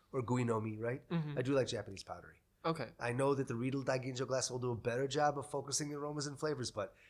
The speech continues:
Speaker 1: the visual and tactile appeal of a nice piece of pottery just really enhances the sake experience.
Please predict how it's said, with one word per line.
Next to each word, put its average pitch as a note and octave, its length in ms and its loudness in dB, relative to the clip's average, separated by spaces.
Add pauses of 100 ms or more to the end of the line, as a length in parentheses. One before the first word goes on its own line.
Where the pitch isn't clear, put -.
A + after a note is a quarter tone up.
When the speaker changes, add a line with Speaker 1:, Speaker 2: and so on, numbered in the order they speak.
(300)
Speaker 1:
the A2 140 -8
visual C#3+ 400 4
and A#2 100 -2
tactile C3+ 460 0
appeal D#3+ 460 -4 (180)
of A2 140 -8
a G#2+ 40 -6
nice A#2 220 -2
piece - 220 -4
of G2 100 -8
pottery C#3 400 -2 (240)
just - 180 -4
really B2+ 280 0
enhances F#2+ 340 -4
the E2 80 -12
sake E2+ 280 -4
experience. E2+ 600 -14